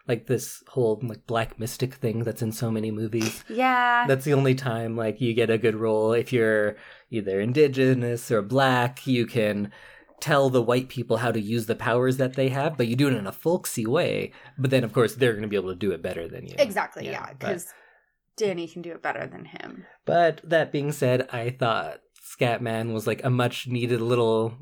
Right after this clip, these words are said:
Speaker 1: glimpse of warmth in this very cold movie, and I did like him quite a bit. And I, yeah, I guess so. I guess I don't have a problem with it or anything.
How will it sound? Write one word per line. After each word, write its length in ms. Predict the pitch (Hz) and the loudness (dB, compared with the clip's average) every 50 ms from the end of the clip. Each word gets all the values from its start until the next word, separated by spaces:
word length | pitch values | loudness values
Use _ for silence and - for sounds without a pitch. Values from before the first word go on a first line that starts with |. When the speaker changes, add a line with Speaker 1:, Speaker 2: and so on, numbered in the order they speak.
| 139 123 | -12 -4
Speaker 1:
glimpse 360 | 127 127 131 127 127 - - | 0 2 2 2 2 0 -4
of 140 | 127 - 120 | -4 -2 0
warmth 400 | 120 120 120 123 127 - - - | 0 2 2 0 -2 -4 -4 -4
in 120 | 135 120 | -2 0
this 140 | 117 110 117 | 0 -2 0
very 320 | 120 123 117 120 120 120 | 0 2 2 4 2 2
cold 320 | 117 - - 123 117 107 113 | 0 -2 -2 -2 -2 -2 -2
movie, 340 | 113 110 113 117 127 127 | -2 -2 -2 0 0 0
and 100 | 117 110 | 0 0
I 80 | 107 107 | -4 -4
did 180 | 104 107 101 101 | -4 -4 -4 -4
like 220 | 107 107 104 - | -4 -6 -6 -8
him 100 | 104 113 | -10 -12
quite 200 | - - 110 110 | -12 -10 -10 -8
a 40 | 107 | -8
bit. 280 | 107 117 113 110 107 - - | -6 -6 -6 -6 -6 -8 -10
And 160 | - 131 123 117 | -10 -8 -6 -4
I, 220 | 117 113 110 113 - _ | -4 -4 -6 -8 -12 _
yeah, 200 | 185 160 131 117 | -8 -4 -4 -4
I 20 | 110 | -4
guess 220 | 107 101 101 - | -4 -6 -8 -6
so. 120 | - 123 113 | -4 -2 -2
I 120 | 107 101 | 0 -2
guess 140 | 98 101 - | -4 -6 -8
I 40 | 107 | -8
don't 160 | - 104 104 | -10 -10 -10
have 120 | 104 101 101 | -10 -10 -10
a 60 | 113 | -10
problem 300 | - 127 120 127 131 131 | -8 -8 -8 -6 -6 -8
with 140 | 131 131 131 | -8 -8 -10
it 80 | 131 | -10
or 80 | 131 131 | -8 -8
anything. 400 | 131 135 131 135 135 131 - | -8 -10 -10 -10 -12 -12 -12